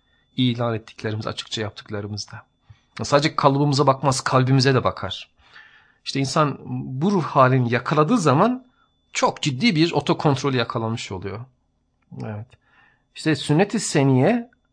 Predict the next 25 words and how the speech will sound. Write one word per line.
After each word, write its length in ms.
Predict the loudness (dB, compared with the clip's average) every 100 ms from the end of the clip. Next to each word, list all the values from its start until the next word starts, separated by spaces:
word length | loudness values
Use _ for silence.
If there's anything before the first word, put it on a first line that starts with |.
| _
özellikle 260 | -4 -4 -2
hayata 680 | 2 4 4 8 6 6 0
mal 280 | 0 2 2
olur, 400 | 0 -4 -8 -16 _ _ _ _ _ -18
e, 40 | -14 -12 -4
nakş 360 | 0 0 0
olursa 380 | 0 0 0 -2
eğer, 540 | 0 0 0 -2 -10 _ _ _ _ _ _ _ _ _ _ _ -6
insanın 480 | -4 0 2 2
ömür 280 | 4 4 4
dakikalarının 460 | 0 -2 -2 2 2
hiçbiri 300 | 0 -4 0
gaflette 500 | 0 -2 -6 -8 -10
kalmaz. 600 | -10 -10 -12 -14 -20 -20 _ _ _ _ _ _ _ _ _ _
Dolayısıyla 280 | -10 -8 0
böyle 240 | 4 4 4
bir 60 |
hayat 280 | 4 2 2
yaşayan 420 | -2 -2 -2 -2
bir 60 | 0
insan, 500 | 0 0 -2 -4 -6 _ _ _ _ _ _ _ _ _ _ _ _ _ _ -10
elbette 340 | -6 -6 -6
sonsuza 600 | -4 0 0 0 -2 0
kadar 300 | 2 4 4
yaşasa 640 | 4 2 0 2 2 0